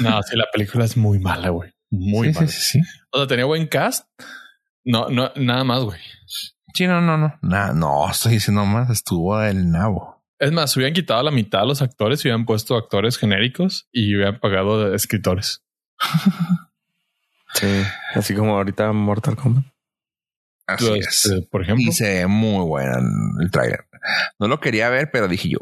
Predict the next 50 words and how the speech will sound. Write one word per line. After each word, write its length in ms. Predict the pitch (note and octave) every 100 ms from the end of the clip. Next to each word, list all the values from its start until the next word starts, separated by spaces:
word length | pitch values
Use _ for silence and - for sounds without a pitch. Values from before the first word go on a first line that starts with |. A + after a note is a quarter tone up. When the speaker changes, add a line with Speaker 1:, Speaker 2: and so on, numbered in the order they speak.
| - D2
Speaker 2:
"No, 280 | D2+ A#1+ F2
sí, 180 | - G1+
voy 100 | G#1
a 60 | G1+
ver 160 | G#1+ -
qué 100 | -
pedo". 280 | A#1 A#1 - - - -
Y 560 | - F#2+ F2 F2 F2 F#2+
valió 280 | E2+ F#2+ F2+
la 160 | G2 -
pena 240 | E2+ F2+ F#2
cada 220 | F#2 F2+
maldito 540 | F#2 F2+ F2 F#2+ F#2 F#2+
segundo 420 | G2 F2+ F2+ F2+
de 60 | F2
ese 100 | -
tráiler. 300 | E2+ E2+ - - _ _ _ _ _ -
Speaker 1:
Sí, 300 | - B2+ D3+
ahora 200 | C#3+ D3+
viene 420 | D#3+ D#3+ E3 D#3
la 200 | C3+ A#2
segunda 400 | A#2 A#2 A#2 C3
ola 240 | C3 C#3
de 280 | C#3+ C3 G#2+
adaptaciones 560 | G2+ G#2+ - G2 G#2+ A2+
de 60 |
videojuegos 580 | C3 G#2+ - G2+ B2 B2+
y 380 | A#2 G2 F2+ A#2 - _ _ _
Speaker 2:
Donde 340 | G2+ G#2 F#2+
ya 80 | F#2+
aprendieron 400 | G2 A2 G#2+ A#2
a 40 |
hacerlos. 480 | G2+ F#2+ F2 - - _
Speaker 1:
es 140 | - -
que 80 | B2
Sonic 320 | - A#2+ C3+
empezó 400 | C3 A2+ F#2 F#2+
con 160 | A2 G#2+
todo. 240 | F#2 F#2
O 100 | -
sea, 140 | A2
bueno, 300 | G2 A#2 G2+
Sonic 380 | - - C#3 F#3
empezó 380 | D3+ A#2+ A2 A2+
muy 140 | C3+
mal 200 | C#3 C3 E3+
y 80 |
corrigió 360 | - A2 F#2 G2+
el 60 | G2+
camino. 360 | G#2+ A2 C#3